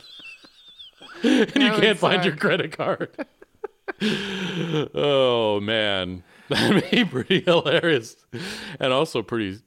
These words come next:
Speaker 1: pretty traumatizing,
Speaker 2: It
Speaker 1: too.
Speaker 2: would be, yeah.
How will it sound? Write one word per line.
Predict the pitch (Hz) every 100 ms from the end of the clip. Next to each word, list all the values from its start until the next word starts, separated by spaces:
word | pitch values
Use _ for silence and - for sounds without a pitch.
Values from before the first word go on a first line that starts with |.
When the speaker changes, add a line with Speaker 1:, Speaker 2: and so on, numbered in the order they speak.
| _
Speaker 1:
pretty | - 101 92 85 _ _ -
traumatizing, | 101 85 92 - 78 78 76 80
Speaker 2:
It | -
Speaker 1:
too. | -
Speaker 2:
would | -
be, | 277 370 - - - _
yeah. | 208 202 240 285 196 156